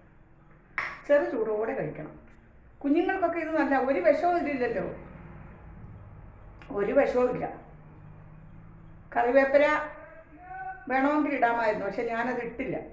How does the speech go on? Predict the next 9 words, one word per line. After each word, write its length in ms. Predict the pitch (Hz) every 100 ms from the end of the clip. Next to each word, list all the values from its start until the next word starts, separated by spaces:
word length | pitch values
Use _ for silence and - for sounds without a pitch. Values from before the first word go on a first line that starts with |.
| -
ചിലർക്ക് 320 | 254 269 277
അതിൻ്റെ 200 | 247 247 247
ഒരു 100 | 233 226
മണം 160 | 196 185
ഇഷ്ടപ്പെട്ടില്ല. 400 | - - - - -
അപ്പോൾ 180 | 180 - 311
നമ്മൾ 180 | - 226 - - - - - - _ _ - - _ _ _ - - - _ - - - - _ - - - - - - - - -
പനിക്കൂർക്ക 480 | 208 233 240 339 330 269
ഇല, 100 | 190